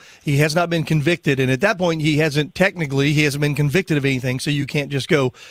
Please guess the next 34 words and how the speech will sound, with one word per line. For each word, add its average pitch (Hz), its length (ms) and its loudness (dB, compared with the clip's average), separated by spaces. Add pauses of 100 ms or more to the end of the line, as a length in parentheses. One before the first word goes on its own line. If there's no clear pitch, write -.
(200)
seize 185 500 0
anything 139 300 -2
from 175 200 0
him. 147 120 -2
And 165 100 2
I 196 160 2
don't 233 220 -2
honestly, 240 560 0 (340)
in, 165 160 2
in 156 160 2
this 190 160 2
society. 185 400 2
I - 20 -2
mean, 170 140 2
look 208 140 0
what 262 100 0
happened 202 340 2
with, 170 220 0 (300)
with, 151 280 0
um, 143 420 0
Clinton. 196 520 2
Nothing's 190 320 2
gonna 160 160 2
happen 143 300 0
to 131 80 0
her. 135 280 2
Nothing's 180 280 0
gonna 196 140 2
happen 190 200 0
with 185 120 0
Strzok 165 580 0
or 147 80 -4
Page 156 580 0
or, 143 160 0